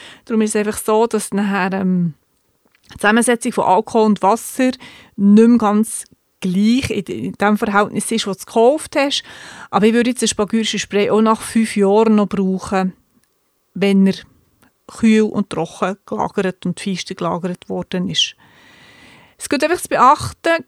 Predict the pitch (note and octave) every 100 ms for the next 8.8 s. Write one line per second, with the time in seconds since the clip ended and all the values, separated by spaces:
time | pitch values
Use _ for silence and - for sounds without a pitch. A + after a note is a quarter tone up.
0 | _ _ _ - G3+ D4 E4 E4+ D4 A#3+
1 | A3+ A#3 B3 B3+ B3+ - - A3+ A#3 C#4
2 | A#3 A#3 - - - A3 G#3+ - A3+ B3
3 | - G#3 A#3+ - G#3 - - - - C4+
4 | C#4 - C4+ B3+ C4+ - C#4 - B3+ B3+
5 | - - - - - A#3 B3+ - B3+ B3
6 | A3 A3 A3+ B3+ B3+ G#3+ G#3 A3 A3+ G3+
7 | G3 G#3+ - G3 G3 F#3+ G3 F#3+ G#3 F#3+
8 | F#3 - - - - - -